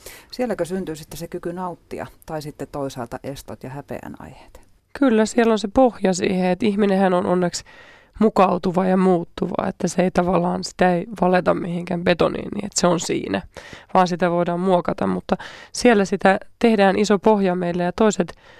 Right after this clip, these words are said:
Speaker 2: saa ehkä helpomman alun ja toisille se on haastavampi. Ja tavallaan sen takia siitä on hyvä tulla tietoiseksi, koska se voi myös auttaa siinä, että ei ole niin itse kriittinen itseään kohtaan, että syyttää vaan itseään, vaan enemmänkin, että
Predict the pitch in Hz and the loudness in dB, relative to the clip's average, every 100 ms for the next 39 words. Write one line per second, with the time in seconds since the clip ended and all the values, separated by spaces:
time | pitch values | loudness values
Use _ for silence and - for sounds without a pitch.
0 | - _ - - 196 180 190 - 214 233 | -20 _ -4 4 4 4 -2 -2 2 2
1 | 214 226 226 226 220 208 214 208 208 - | 2 0 2 0 0 0 2 2 0 -10
2 | _ 202 - 196 190 185 - 190 185 190 | _ -2 2 2 2 0 0 0 4 2
3 | 185 - 185 202 180 185 - - - - | 2 0 0 0 0 -2 -4 -20 -20 -6
4 | - 190 185 180 180 180 196 196 196 196 | -4 2 4 6 4 4 2 2 0 -2
5 | 190 190 202 196 180 180 - 226 202 175 | 0 2 4 4 2 0 0 4 4 2
6 | 180 175 - - - 185 196 202 190 180 | -6 -8 -6 -2 0 2 2 2 2 0
7 | 185 - 185 - 190 180 175 185 175 185 | -2 0 -4 0 0 0 -2 0 2 2
8 | 190 208 - 196 254 240 - 190 - - | 2 2 0 0 2 2 2 0 0 -2
9 | - 180 180 175 - 185 - 214 - 180 | 0 0 2 -2 0 -4 2 2 4 0
10 | 180 180 190 - 185 185 185 175 - - | 2 2 2 2 0 0 0 -4 -10 -16
11 | - - 220 214 202 185 190 | -8 2 4 4 2 2 0